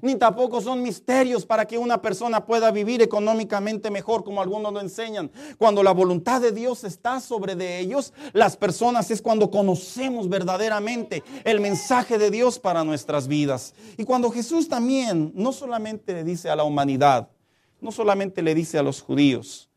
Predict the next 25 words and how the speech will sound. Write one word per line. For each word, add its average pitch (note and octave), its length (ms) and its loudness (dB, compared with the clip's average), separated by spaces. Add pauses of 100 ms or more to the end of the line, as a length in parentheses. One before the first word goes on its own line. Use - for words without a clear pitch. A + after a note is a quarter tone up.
(200)
que C#3+ 200 2
Él F3+ 100 0
es F3+ 160 -4
el C#3 120 -6
pan D#3+ 220 0
de C#3+ 100 2
vida C#3 260 0
y A#2 60 -6
qué E3 160 -8
significa, C3+ 800 -8 (400)
también G3+ 260 0
Jesús G#3+ 420 -2 (240)
le F#3 160 4
habla G3+ 400 4
al C3 160 -2
cristiano. A2+ 680 -6
¿Qué C#4+ 120 -8
significa G3 800 -2 (520)
Jesús G#3 400 -2
para C3 240 2
el A#2 120 -4
cristiano? G#2+ 600 -6
¿Sabías D#4+ 380 -6
tú C4+ 160 -8
que A#3+ 400 -2